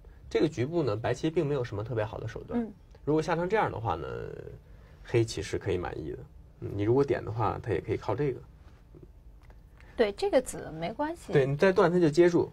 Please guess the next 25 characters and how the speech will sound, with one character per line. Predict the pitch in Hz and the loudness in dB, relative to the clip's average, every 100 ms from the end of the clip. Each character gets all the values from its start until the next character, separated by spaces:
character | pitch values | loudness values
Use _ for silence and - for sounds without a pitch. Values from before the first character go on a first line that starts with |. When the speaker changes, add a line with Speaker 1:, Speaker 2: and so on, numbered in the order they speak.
| - | -6
Speaker 2:
嗯。 | 240 220 | -8 2
Speaker 1:
这 | 180 | 4
个 | 151 | 6
倒 | 139 147 | 6 4
是 | 143 120 107 113 | 4 2 2 0
黑 | - | 2
棋， | 170 - 123 135 | 0 0 0 0
首 | 143 104 | 0 2
先， | 160 180 196 190 - - - - - | 6 6 6 0 -18 -20 -20 -6 2
首 | 131 | 4
先 | 202 | 6
白 | 208 170 | 6 6
棋 | 185 185 | 6 6
就 | 190 | 6
不 | 196 | 6
一 | 190 | 4
定 | 196 | 4
好 | 175 90 | 4 2
吃 | - 143 | -2 2
掉 | 139 | 2
这 | 104 | 2
个 | 98 | -2
子。 | 101 - - | -4 -10 -10
其 | - | -6
实 | 143 143 147 | 0 4 4